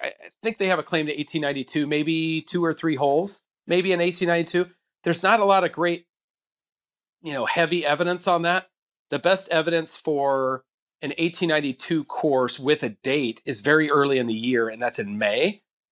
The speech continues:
And that is a nine-hole course in my actual hometown. I didn't know at the time, uh, Fairfield Golf and Country Club in Fairfield, Iowa, which oddly enough had another golf course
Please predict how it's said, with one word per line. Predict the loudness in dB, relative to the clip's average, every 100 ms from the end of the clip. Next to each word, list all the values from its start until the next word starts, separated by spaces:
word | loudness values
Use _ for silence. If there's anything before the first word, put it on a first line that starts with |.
| -6
And | 0 4
that | 4
is | 2 0
a | 2
nine-hole | 2 2 0 -2 -2
course | -2 0 0 -2 -6 -4
in | -4 0
my | 0 0
actual | -2 -2 -2 -2
hometown. | -2 -4 -2 -2 0
I | -2
didn't | -4 -4
know | -4
at | -4
the | -6
time, | -4 -2 -4 -8 _ _ _ -4
uh, | 0 0
Fairfield | 0 2 2 2 0
Golf | 2 0 0
and | -2
Country | 0 0 -6
Club | -4 -6
in | -6
Fairfield, | -4 -2 -2 -2 -2 0
Iowa, | 0 -2 -10 _ _ _ _ _ -2
which | 0 2 4
oddly | 4 4 0
enough | 2 0 0
had | -2 -2 -4
another | -2 -2 -2
golf | -2 -2 -4 -8
course | -8 -8 -8 -10